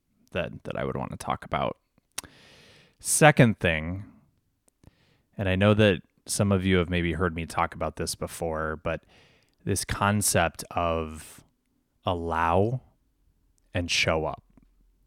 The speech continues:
Allow and show up. I used to have a, a little bracelet on my wrist that I would wear every single day with these words on it.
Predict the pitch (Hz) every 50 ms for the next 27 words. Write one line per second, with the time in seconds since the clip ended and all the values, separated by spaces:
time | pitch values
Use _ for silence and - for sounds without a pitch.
0 | _ _ _ _ _ _ _ _ _ _ _ _ _ _ _ _ _ _ _ _
1 | _ _ _ _ _ _ - - - 104 90 87 82 80 82 85 90 92 92 95
2 | 92 - - - 92 87 85 80 73 - - _ _ _ _ _ _ _ _ _
3 | _ - - _ - - - _ _ _ _ _ - 98 90 87 - - 92 82
4 | 82 85 80 80 82 78 78 78 78 82 - 85 85 87 85 85 80 76 - 92
5 | 90 87 80 - - 85 80 78 76 - 80 80 80 80 80 78 78 80 80 76
6 | - - - - 78 78 78 78 78 80 78 78 78 78 78 78 76 87 82 -
7 | - 92 87 92 90 85 85 80 78 78 78 - - 80 76 - - - 78 78
8 | 78 82 71 71 65 -